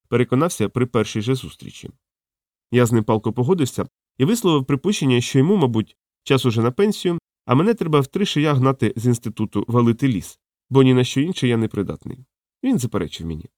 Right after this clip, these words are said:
Він сказав, що ні про яку пенсію не може бути й мови, що його слід пустити на добрива, а мене на кілометр не підпускати до лісу розробок, бо певний інтелектуальний рівень усе-таки необхідний, а призначити мене треба учнем молодшого черпальника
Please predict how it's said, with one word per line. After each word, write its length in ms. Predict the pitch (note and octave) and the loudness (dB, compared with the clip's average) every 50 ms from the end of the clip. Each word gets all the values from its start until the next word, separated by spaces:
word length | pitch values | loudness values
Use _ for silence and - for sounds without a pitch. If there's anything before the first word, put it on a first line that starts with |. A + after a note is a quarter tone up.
| _ _ _ _ _ _ | _ _ _ _ _ _
Він 120 | A#2+ A#2+ G#2+ | 0 0 0
сказав, 300 | - - A#2 A2 A2+ G#2 | 2 0 2 2 0 0
що 160 | - - - | 0 -2 0
ні 140 | E3 F3 D#3+ | 0 0 0
про 160 | - C3 A#2 | 0 0 0
яку 180 | G#2 - - | 0 -2 -4
пенсію 400 | F#2+ - G2+ G2+ G2 - G#2 G#2 | -4 -2 -2 -2 -2 -2 -2 -2
не 60 | A2+ A2 | -2 0
може 220 | G#2 G2+ F#2 F#2+ | -2 -2 -2 -4
бути 220 | F#2 F#2 - G2+ | -6 -4 -4 -4
й 40 | F#2 | -4
мови, 300 | F2 F2 E2+ F#2+ A#2 C3 - _ _ _ _ _ _ | -2 -4 -4 -6 -8 -10 -10 _ _ _ _ _ _
що 160 | _ - C#3+ D3 | _ 0 2 4
його 160 | D3 F3+ G3+ | 4 4 2
слід 240 | - - B2+ A2+ - | 2 0 -2 0 0
пустити 380 | A#2+ A2+ - - A2+ - - | -2 -4 -2 -4 -4 -2 0
на 100 | A2 G#2+ | 0 0
добрива, 460 | F#2+ F2+ G2+ F2+ G2 G#2 G#2+ B2 B2 - _ _ _ _ _ _ | 0 0 -2 -2 -2 -4 -4 -4 -6 -8 _ _ _ _ _ _
а 100 | - A#2+ | 2 4
мене 220 | C3 D3 F#3 A3+ | 4 6 4 4
на 100 | G#3 D#3+ | 2 0
кілометр 520 | - - B2+ B2 C3 E3 F3+ - A#2 - - _ _ _ _ _ - | 0 2 2 2 2 2 0 -2 -4 -6 -6 _ _ _ _ _ 2
не 180 | A#2+ B2 B2 | 2 4 4
підпускати 680 | B2+ B2+ A2 - B2+ - - - F3 - - A2+ G#2+ - | 2 0 -2 -2 -4 -2 0 0 0 2 2 0 0 0
до 160 | A#2 A#2 B2+ | 2 2 4
лісу 300 | B2 A#2+ A#2 - B2 A#2 | 4 4 2 2 0 0
розробок, 560 | A#2+ D3 D3 D3 B2 G2 D#2+ - E2+ - - _ _ _ _ _ _ | 2 0 0 0 -2 -4 -4 -6 -10 -16 -20 _ _ _ _ _ _
бо 100 | B2+ C3 | 2 4
певний 300 | A2 C3+ B2+ A#2 A#2+ A#2+ | 4 4 2 4 2 2
інтелектуальний 680 | A2+ A2 - A#2+ A#2 A2+ - - A#2+ A#2 A#2 A2+ A2+ A2+ | 0 0 0 0 0 0 2 2 2 2 4 4 2 2
рівень 260 | A#2+ C3+ C3+ B2 A2 - | 4 4 4 2 2 0
усе-таки 440 | A#2+ - - B2 G#2 A2+ - - A2+ | -4 -2 -2 0 0 0 -2 0 2
необхідний, 640 | A#2 B2+ C#3 - - - - E3+ B2+ - - - - _ _ _ _ _ _ _ | 2 2 2 0 -6 -10 -10 -8 -8 -10 -10 -12 -14 _ _ _ _ _ _ _
а 120 | - A#2+ | -2 -2
призначити 680 | A#2 - C3 A#2+ A#2+ B2 A2 - - - - G#2+ G2+ A2 - _ _ _ - | 2 2 2 2 4 2 0 -2 -4 -4 -2 -4 -4 -4 -10 _ _ _ -2
мене 220 | A2 A2+ A#2 A#2 | 2 2 2 2
треба 280 | - A#2 A2+ G#2 A2 A2 | 2 0 0 2 2 0
учнем 400 | - C#3+ D#3 - - A2+ G#2+ G#2+ | 0 0 -2 0 0 0 2 2
молодшого 460 | A2 A2+ A2+ A2+ A2 - A#2+ A2 G#2+ | 2 2 2 0 0 0 0 0 0
черпальника 680 | - A#2+ A2 - - D#3 D#3 C#3+ A2 - - F#2 F2 | 0 0 -2 0 -2 -2 0 0 -2 -2 -2 -6 -6